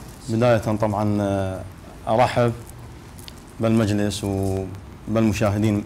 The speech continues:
فيما بعد. وبما أنا، يعني، شاعر للنبي عليه الصلاة والسلام، كذلك شاعر الأهالي أنعام اللي هم من أبناء سيدنا النبي عليه الصلاة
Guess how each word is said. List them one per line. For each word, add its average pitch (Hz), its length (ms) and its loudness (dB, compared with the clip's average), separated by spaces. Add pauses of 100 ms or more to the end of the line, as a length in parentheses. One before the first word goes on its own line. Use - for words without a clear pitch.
فيما 101 240 0
بعد. 95 220 -2 (1400)
وبما 107 1400 0
أنا، 127 320 4
يعني، 110 540 2
شاعر 117 420 4
للنبي 110 380 2
عليه 110 220 4
الصلاة 117 380 4
والسلام، 104 440 2 (1400)
كذلك 127 440 6
شاعر 123 380 4 (200)
الأهالي 117 600 4
أنعام 110 320 2 (680)
اللي 113 220 4
هم 120 200 6
من 117 100 4
أبناء 123 260 4
سيدنا 104 260 0
النبي 104 200 2
عليه 101 180 0
الصلاة 98 220 0